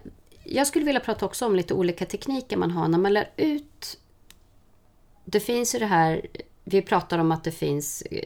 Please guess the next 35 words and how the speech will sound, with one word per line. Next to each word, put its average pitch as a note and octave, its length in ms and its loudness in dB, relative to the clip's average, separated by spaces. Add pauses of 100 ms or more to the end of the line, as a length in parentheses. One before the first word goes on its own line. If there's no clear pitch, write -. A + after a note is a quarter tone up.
(100)
man C#3+ 180 -6
kan D3 180 -2
jobba C#3+ 300 -2
i C#3 380 -2
att - 320 -10
repetera D3 680 0
en C#3 120 -6
viss C#3 180 -8
sekvens F3+ 720 -2
och - 80 -6
sen D3+ 200 -4
tar D3+ 120 -6
man C#3+ 140 -2
en C#3 100 2
ny G3 140 6
sekvens E3 460 -2
och D3+ 60 -6
repeterar C#3 480 -4
den E3+ 480 2
och - 100 -6
så - 120 -10
vidare. - 460 -2 (420)
Eller A3 260 6
så G3 140 -2
kan E3 180 0
man D#3 160 2
ju D#3 80 0
ha D3+ 300 0
en D3+ 140 0
linjär G3 420 4
klass, - 360 -6
att - 140 -8
man E3 140 2
aldrig E3 420 2
återkommer E3+ 920 0